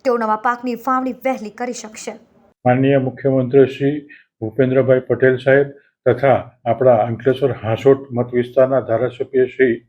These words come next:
Speaker 2: ઈશ્વરભાઈ પટેલના અથાગ પ્રયત્નથી જે પાણીનો કાપ નેવું દિવસ આવવાનો હતો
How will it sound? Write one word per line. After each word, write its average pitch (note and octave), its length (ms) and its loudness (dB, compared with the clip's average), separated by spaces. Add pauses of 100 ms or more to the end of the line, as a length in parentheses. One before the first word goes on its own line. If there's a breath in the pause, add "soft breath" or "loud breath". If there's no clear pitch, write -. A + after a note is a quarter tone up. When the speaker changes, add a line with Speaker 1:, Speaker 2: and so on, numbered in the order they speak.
(600 loud breath)
Speaker 2:
ઈશ્વરભાઈ B2+ 540 0
પટેલના - 1600 -2 (840)
અથાગ C3+ 340 0
પ્રયત્નથી B2 840 2
જે A#2+ 180 2 (200)
પાણીનો C3 480 -2
કાપ B2+ 300 2
નેવું A#2+ 320 0
દિવસ C3 300 2
આવવાનો B2+ 480 2
હતો B2 220 2